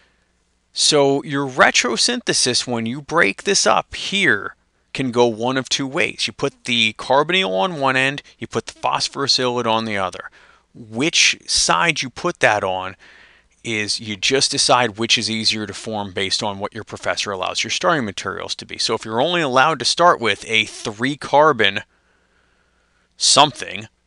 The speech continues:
then guess what? That's a pretty good one. Start with that aldehyde and add the five later. So something to think about. Want to show you one other thing. This is kind of cool.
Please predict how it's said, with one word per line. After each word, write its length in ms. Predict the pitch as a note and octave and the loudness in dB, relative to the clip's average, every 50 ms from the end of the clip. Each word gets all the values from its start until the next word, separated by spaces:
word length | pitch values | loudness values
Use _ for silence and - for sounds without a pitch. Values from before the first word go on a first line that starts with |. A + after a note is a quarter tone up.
| _ _ _ _ _ _ _ _ _ _ _ _ _ - | _ _ _ _ _ _ _ _ _ _ _ _ _ -12
then 180 | - B2+ B2+ | -10 -8 -4
guess 300 | A#2 B2 C3 C3+ - - | 2 4 4 4 4 2
what? 260 | B2 C#3 D3+ A2+ - - _ - | 2 4 4 4 2 -2 _ -10
That's 280 | - G#2 G#2 A2 - - | -8 -4 -4 -2 -2 -2
a 60 | B2+ | -4
pretty 300 | - - - B2+ B2+ B2 | -4 -2 -2 -2 0 0
good 220 | A#2+ C3 C3 A2+ | 0 0 0 0
one. 200 | G2 F2+ - - - - _ _ _ _ _ - | -2 -10 -18 -20 -20 -20 _ _ _ _ _ -10
Start 380 | - - - - G2+ G#2 - | -8 -6 -2 0 0 0 0
with 140 | - G#2+ - | -2 -4 0
that 180 | - G#2+ G#2+ G#2+ | 4 4 6 6
aldehyde 520 | G#2+ G#2+ G#2+ A2 G#2+ G2 F#2+ G2+ G2 G2+ | 8 6 6 6 4 4 6 6 6 6
and 180 | G2 G2+ G2 - | 6 2 -4 -6
add 300 | - A2 G2+ G2+ G2 F#2+ | -2 2 4 4 4 2
the 80 | - G2 | 0 -8
five 440 | - - A2 F#2+ F#2 F#2+ F#2+ - | -4 0 2 2 4 2 0 0
later. 380 | - F#2+ F#2+ F#2+ - - - - - _ _ _ _ _ _ _ _ _ _ _ _ _ _ _ _ _ _ _ _ _ _ - - - | -2 -2 -2 -2 -2 -4 -12 -16 -18 _ _ _ _ _ _ _ _ _ _ _ _ _ _ _ _ _ _ _ _ _ _ -8 -8 -4
So 220 | - - G#2+ G#2+ | -2 0 0 0
something 340 | - - D#3+ F3+ - - D#3 | 2 2 0 0 2 2 2
to 60 | A#2+ | 2
think 240 | - - A#2 G#2+ - | 2 2 0 0 0
about. 240 | F#2+ F#2+ F#2+ F#2 - | 0 0 0 0 0
Want 160 | B2 C3 C3+ | 0 0 0
to 40 | C3 | 2
show 140 | - - | 0 0
you 180 | C3+ B2 A2 G#2 | 0 -2 -4 -4
one 360 | G2 F#2+ G2 A2 C3 D3+ D#3 | -6 -4 0 0 0 2 4
other 200 | C#3 B2+ B2 A2 | 2 4 4 2
thing. 340 | G#2 - - G#2 F#2+ F#2 F#2 | 0 0 -2 -2 -2 -2 -2
This 200 | G2 A2 - - | -2 0 0 0
is 80 | B2+ - | 0 0
kind 240 | - B2+ B2 A#2+ | 2 4 4 4
of 80 | A#2+ A2 | 2 0
cool. 340 | - - A2+ G2+ F#2 F#2+ | -4 -4 -4 -2 -2 -4